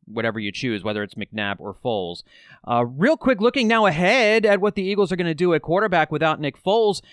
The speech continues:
do you think they go into two thousand nineteen with Nate Sudfeld as the backup, or do you think there's a possibility they could pursue someone like Tyrod Taylor or some other veteran quarterback, uh,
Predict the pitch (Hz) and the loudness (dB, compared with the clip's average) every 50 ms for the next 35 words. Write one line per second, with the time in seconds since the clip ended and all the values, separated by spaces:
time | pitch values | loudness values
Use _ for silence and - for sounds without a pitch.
0 | - - - _ _ - 170 180 202 208 - 233 233 226 - 220 208 185 202 190 | -20 -20 -20 _ _ -4 0 2 2 2 2 0 -2 0 2 0 2 2 2 2
1 | 185 190 208 202 - - 214 208 185 214 202 202 196 208 202 196 196 202 190 - | 2 0 -2 -4 -4 -4 -4 -2 0 0 0 0 -2 -2 -2 -2 -2 -4 -4 -4
2 | - 208 202 190 180 - 175 175 165 - - 185 175 170 - - 190 185 190 185 | -4 -4 -2 -2 -2 -2 -2 -4 -4 -2 -2 -2 -2 -2 -2 -2 0 0 0 -2
3 | - - 156 165 170 160 135 151 131 - 160 156 185 - - 226 175 185 170 175 | -2 -2 -2 0 0 -2 -4 -6 -2 0 0 0 0 0 -2 -2 -2 -2 -4 -4
4 | 180 - - 185 175 - 175 170 147 160 - 165 160 151 151 - - 131 151 151 | -4 -4 -4 -4 -4 -2 -4 -4 -4 -4 -2 0 0 0 0 -2 -4 -4 -2 -2
5 | 156 160 160 143 147 147 - 156 131 - 143 127 - - 151 147 135 - 151 143 | -2 -2 -2 -2 -4 -2 -4 -6 -8 -8 -10 -10 -8 -6 -6 -6 -6 -4 -6 -6
6 | 143 139 139 135 - - 139 131 131 127 123 117 - 139 139 139 143 143 139 139 | -4 -6 -6 -8 -8 -8 -4 -2 -2 -2 -2 -2 -2 -2 0 0 0 -2 -2 -4
7 | 107 120 123 123 123 123 120 - _ - - - _ - - 156 143 143 147 143 | -4 -4 -2 -2 -2 -2 -2 -4 _ -14 -20 -20 _ -6 -4 -2 0 0 0 2
8 | 143 143 135 131 113 139 135 135 131 131 127 123 - 135 139 135 131 123 120 127 | 2 0 0 0 0 0 0 0 0 -2 -6 -6 -6 -4 -2 -2 -2 -2 0 0
9 | 123 123 120 - - 127 117 113 113 113 | 0 0 -2 -2 -2 -2 -2 0 -2 -2